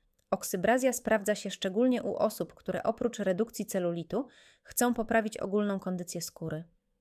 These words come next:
zwiększyć jej gładkość oraz przygotować ją do innych zabiegów pielęgnacyjnych. Ile kosztuje oksybrazja ud? Koszt zabiegu oksybrazji ud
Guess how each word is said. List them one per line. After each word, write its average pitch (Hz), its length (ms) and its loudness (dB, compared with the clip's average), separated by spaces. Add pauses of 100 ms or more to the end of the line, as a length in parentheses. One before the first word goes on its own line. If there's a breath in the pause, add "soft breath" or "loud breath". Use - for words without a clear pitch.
zwiększyć 214 580 0
jej 185 100 -2
gładkość 165 640 -2
oraz 202 240 -2
przygotować 214 720 0
ją 196 140 -4
do - 100 -2
innych 240 380 0
zabiegów 175 420 -4
pielęgnacyjnych. 165 920 -6 (1500)
Ile 254 260 6
kosztuje 190 500 -2
oksybrazja 165 640 -4
ud? - 360 -12 (1000)
Koszt 180 300 2
zabiegu 180 480 0
oksybrazji 170 720 -4
ud 262 300 -4